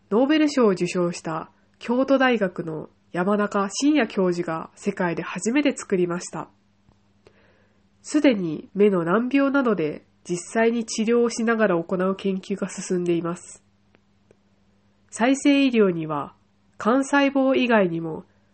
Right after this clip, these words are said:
肌の細胞を増やしてシートの形にしたもので、やけどを治すといった方法があります。ただ、たくさんの人が再生医療を受けられるようになるには、まだ時間がかかります。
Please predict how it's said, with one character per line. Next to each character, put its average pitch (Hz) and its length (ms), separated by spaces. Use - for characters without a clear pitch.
肌 294 300
の 214 120
細 190 240
胞 180 240
を - 20
増 190 160
や 185 120
し - 120
て - 260
シ 262 240
ー 262 40
ト 226 100
の 190 100
形 180 400
に 185 100
し - 80
た 190 120
も 185 120
の 185 140
で、 165 220
や 180 100
け 226 120
ど 277 140
を 285 80
治 294 260
す - 40
と 240 80
い 208 60
っ - 40
た - 180
方 185 220
法 180 220
が 175 100
あ 170 60
り 170 100
ま 165 180
す。 - 240
た 220 140
だ、 180 340
た 185 120
く - 100
さ 320 160
ん 330 100
の 269 80
人 - 220
が 185 280
再 214 260
生 226 260
医 220 60
療 202 160
を 175 80
受 175 120
け 214 60
ら 220 120
れ 247 100
る 220 120
よ 190 120
う 175 40
に 175 80
な 170 120
る 170 100
に 165 140
は、 156 240
ま 185 120
だ 165 240
時 175 140
間 202 200
が 233 100
か 226 120
か 226 120
り 214 120
ま 214 140
す。 - 220